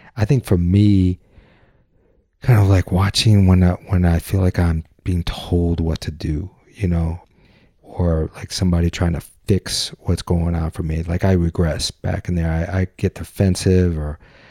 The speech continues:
sometimes I shut down. I do that with my wife sometimes when I can, when I feel that I'm not being really listened to or heard. There's like a,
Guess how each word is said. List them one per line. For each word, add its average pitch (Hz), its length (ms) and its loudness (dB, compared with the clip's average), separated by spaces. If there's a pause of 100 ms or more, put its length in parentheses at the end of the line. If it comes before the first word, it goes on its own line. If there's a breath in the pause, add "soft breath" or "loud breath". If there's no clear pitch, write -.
(260 loud breath)
sometimes 87 440 0
I 78 80 -2
shut 80 320 -2
down. 85 360 -2
I 82 80 -4
do 87 160 2
that 82 160 2
with 82 160 -6
my 85 100 -8
wife 80 300 -4
sometimes 85 580 -2
when 82 140 0
I 82 80 -4
can, 78 240 -6 (640 loud breath)
when 98 260 -2
I 82 80 -2
feel 95 580 0
that 82 180 0
I'm 90 120 -6
not 87 200 -4
being 87 220 -2 (140)
really 90 340 -2
listened 85 420 -4
to 87 200 -2
or 80 80 -4
heard. 87 500 -2
There's 80 220 -6
like 82 200 -6
a, 80 140 -4